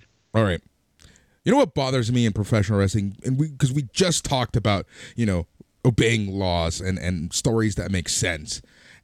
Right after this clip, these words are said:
And, and, and, oh, I know a lot of people are gonna probably disagree with me, but I absolutely loathe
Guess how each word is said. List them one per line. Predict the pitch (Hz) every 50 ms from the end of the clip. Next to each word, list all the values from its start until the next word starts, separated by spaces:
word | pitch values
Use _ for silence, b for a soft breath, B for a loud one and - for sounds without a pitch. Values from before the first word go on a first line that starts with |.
| _ _ _
And, | - 143 147 151 147 151 160
and, | 170 175 160 165 165
and, | 175 180 170 170 165 160 156 156 151 - -
oh, | - 190 208
I | 208 190 185
know | 196 190
a |
lot | 165 131 123 117 104
of | -
people | - 101 - - 104
are |
gonna | 92 101 95 90
probably | - - 107 101 101 101 98 98
disagree | 90 - 104 - - 113 139 226 220
with | 156 117 - -
me, | 98 92 90 90 87 - _ -
but | 160 135 98 - - - - _ _ _ _ _ _ _ _ _ -
I | 123 135 139 -
absolutely | - 110 117 120 120 107 - 139 127 120 110 110 110 82
loathe | 64 113 113 110 107 117 127 135 143 139 135 123 113 107 90 87 76 62